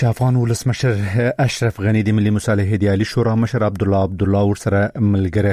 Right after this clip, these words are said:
هیات پرون ناوخته له کابله واشنګټن ته روان شو. اه، دغه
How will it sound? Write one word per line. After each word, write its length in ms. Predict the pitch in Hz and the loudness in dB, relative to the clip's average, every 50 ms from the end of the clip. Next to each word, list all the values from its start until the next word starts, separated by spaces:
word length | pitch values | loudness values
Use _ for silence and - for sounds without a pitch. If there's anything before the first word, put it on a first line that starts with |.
| 87 90 | 0 0
هیات 260 | 95 98 98 92 - 104 - - | -2 0 -2 -2 -2 -4 -4 -2
پرون 260 | 104 101 101 98 98 95 92 | 0 0 2 2 2 2 2
ناوخته 400 | 90 92 95 92 - - 135 120 | 2 0 0 -2 -2 -2 -2 -2
له 80 | 120 - - | -2 -2 -2
کابله 340 | 117 104 92 101 98 98 98 98 - _ - | -2 -2 0 2 2 2 2 0 -2 _ -2
واشنګټن 880 | 120 101 95 90 87 85 92 90 87 - - 98 90 - - 95 92 90 - | 0 0 0 0 0 0 0 0 0 0 -2 -2 0 0 0 0 0 0 0
ته 400 | 98 92 90 - - - 117 107 92 85 | 0 0 0 -2 -2 -2 -2 -2 0 0
روان 420 | 90 90 90 90 90 87 90 90 - - | 0 0 0 0 0 0 0 -2 -2 -2
شو. 160 | - 127 120 120 117 - _ _ _ _ _ _ - - - - - - - - - - - - - - - - - | -2 -2 0 0 -2 -6 _ _ _ _ _ _ -18 -18 -18 -18 -20 -20 -20 -20 -20 -20 -20 -20 -20 -20 -10 -4 0
اه، 420 | 117 113 110 110 107 107 104 110 - _ _ _ _ _ _ _ _ _ - 123 120 123 113 110 104 | 0 2 2 2 2 2 0 -2 -4 _ _ _ _ _ _ _ _ _ -2 0 0 0 0 0 0
دغه 240 | 117 117 104 104 104 | 0 0 0 0 -2